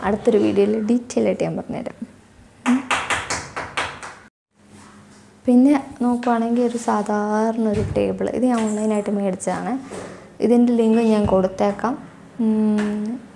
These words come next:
പഴയ ഒരു അയൺ ബോക്സാണ് ഞാൻ യൂസ് ചെയ്യുന്നത്. ഇത് മാറ്റണം എന്നുണ്ട്, ഞാൻ മാറ്റും. ആ, പിന്നെ ഇങ്ങോട്ട് നോക്കുവാണെങ്കിൽ ഉണ്ടല്ലോ, അപ്പോൾ,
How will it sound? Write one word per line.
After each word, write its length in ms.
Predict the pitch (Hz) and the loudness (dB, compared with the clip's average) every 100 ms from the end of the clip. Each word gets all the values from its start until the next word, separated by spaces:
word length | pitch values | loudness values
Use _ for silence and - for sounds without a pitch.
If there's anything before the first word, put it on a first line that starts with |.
| - - - 294 | -20 -20 -8 -2
പഴയ 440 | 262 254 262 285 294 | 0 2 2 2 0
ഒരു 80 | 247 220 | 0 -2
അയൺ 220 | 220 220 220 | 0 0 0
ബോക്സാണ് 360 | 220 - 202 202 | -4 -4 -2 -2
ഞാൻ 140 | 202 208 185 | -4 -4 -4
യൂസ് 200 | 202 - | -6 -4
ചെയ്യുന്നത്. 340 | 208 202 196 226 | -2 -2 -2 -2
ഇത് 100 | 240 240 | 0 0
മാറ്റണം 680 | 220 226 233 - - 254 269 262 | 2 0 -2 -4 0 2 2 0
എന്നുണ്ട്, 500 | 240 226 214 233 214 - - - - - - - | 0 2 2 4 2 0 -10 -20 -20 -20 -16 -2
ഞാൻ 120 | 254 247 | 2 2
മാറ്റും. 440 | 233 262 285 - - - - - - - - - - - - - | 2 -2 -4 -6 -8 -12 -20 -20 -20 -20 -20 -20 -20 -18 -18 -8
ആ, 40 | 240 220 214 214 214 208 - | -4 -4 -4 -4 -4 -2 2
പിന്നെ 280 | 262 269 311 | 6 6 6
ഇങ്ങോട്ട് 320 | 262 277 320 262 | 6 8 6 6
നോക്കുവാണെങ്കിൽ 540 | 208 202 208 202 196 196 | 4 4 2 2 0 -2
ഉണ്ടല്ലോ, 280 | 190 180 185 - - - - - - - - - - - - - - - - - _ _ 240 | 0 -2 -4 -8 -18 -20 -20 -20 -20 -20 -20 -20 -20 -20 -20 -20 -20 -20 -20 -20 _ _ -4
അപ്പോൾ, 240 | 226 226 | -2 0